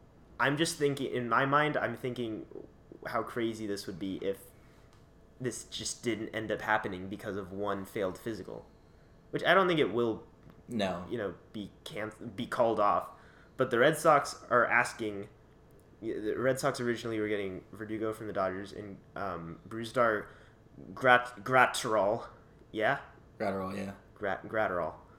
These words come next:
Speaker 1: Like, like Adderall?
Speaker 2: Yeah, I
Speaker 1: Like
Speaker 2: guess.
Speaker 1: Graterol. Um, from the Twins, and,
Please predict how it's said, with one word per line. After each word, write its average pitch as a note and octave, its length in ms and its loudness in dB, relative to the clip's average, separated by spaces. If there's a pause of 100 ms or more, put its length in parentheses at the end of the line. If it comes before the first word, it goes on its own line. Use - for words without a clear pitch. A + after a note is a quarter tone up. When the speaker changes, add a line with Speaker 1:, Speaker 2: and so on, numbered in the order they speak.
(240)
Speaker 1:
Like, A2 300 0
like G#2+ 140 -2
Adderall? C3+ 420 4 (800)
Speaker 2:
Yeah, C#3+ 140 2
I - 20 -
Speaker 1:
Like D3 80 2
Speaker 2:
guess. D3 160 -2
Speaker 1:
Graterol. B2 420 2 (360)
Um, A#2 340 2 (680)
from B2 380 2
the A2+ 240 -2
Twins, G#2+ 480 0
and, G2+ 320 -8